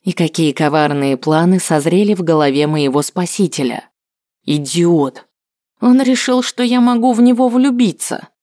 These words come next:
Может быть, прямо сейчас наставить на него пистолет и сказать, что дом окружён? Нет, сначала надо выяснить, один ли он дома или нет. Ушёл ли Митяй? Тот хоть и хлюпик с виду, но всё время на чеку.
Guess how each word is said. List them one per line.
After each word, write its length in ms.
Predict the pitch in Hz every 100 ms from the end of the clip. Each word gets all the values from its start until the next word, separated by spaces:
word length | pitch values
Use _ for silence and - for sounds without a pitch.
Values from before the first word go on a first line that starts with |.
| _ _
Может 260 | 170 170 165
быть, 220 | 180 -
прямо 300 | 180 185 185
сейчас 440 | - 208 - 262
наставить 560 | 226 202 - 156 139 139
на 80 | 151
него 240 | 151 156
пистолет 560 | 151 147 - 170 208 208
и 60 |
сказать, 420 | 147 - 156 190 -
что 200 | - 147
дом 220 | 160 156
окружён? 580 | 151 202 196 180 123 - _ _ _ _ _ _ -
Нет, 360 | 156 - - _
сначала 580 | - - 143 - 160 202
надо 280 | 202 175 175
выяснить, 560 | 151 175 170 190 170 160
один 340 | 139 151 156
ли 100 | 180
он 200 | 202 196
дома 320 | 202 196 196
или 200 | 208 214
нет. 400 | 233 202 143 _ _ _ _ _ -
Ушёл 340 | - 247 247
ли 180 | 185 143
Митяй? 540 | 165 180 175 131 - _ _ _ _
Тот 160 | 185 -
хоть 280 | - 185
и 40 | 180
хлюпик 480 | - 208 240 190 -
с 100 | 165
виду, 400 | 160 135 123 - -
но 140 | 147
всё 220 | - -
время 320 | 147 156 165 180
на 140 | 185
чеку. 540 | 185 214 - 165 -